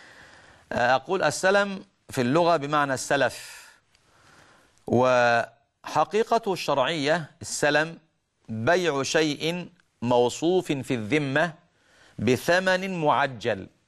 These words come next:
بيع شيء موصوف في الذمة بثمن معجل. آه، ما تجيب لي، آه، خمسة آلاف جنيه، آه، أقول لك هتديني، هتجيب لهم إيه؟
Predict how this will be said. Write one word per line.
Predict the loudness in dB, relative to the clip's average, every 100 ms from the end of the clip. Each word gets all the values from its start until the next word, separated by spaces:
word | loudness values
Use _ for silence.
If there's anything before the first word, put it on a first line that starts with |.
| _ _ -10
بيع | -4 -2 0 0
شيء | 0 0 -2 -2 -4 -4 -10 _ -4
موصوف | 0 0 0 -2 -2
في | -4 -4
الذمة | -4 -2 -2 0 -2 -4 _ _ _ -8
بثمن | -2 0 0 0 0 -2 -4 -8 _ _
معجل. | -4 0 2 0 -2 -4 -4 -8 _ _ _ _ _ -20 _ _ -4
آه، | 0 2 2 0 -4
ما | -6 -4
تجيب | -2 -2 -2
لي، | 0 2 2 0 -6 _ _
آه، | -2 2 4 2 0 0 -2
خمسة | -2 -2 -4 -2 0
آلاف | 0
جنيه، | -2 -2 -2 -4 -8 _ _ _ _ _ _ _ _ _ -2
آه، | 2 2 2 0
أقول | -2 -2
لك | -2 -2
هتديني، | -6 -6 -6 -8 -6 -4
هتجيب | -4 -2 -2
لهم | 0
إيه؟ | 0 -2 -4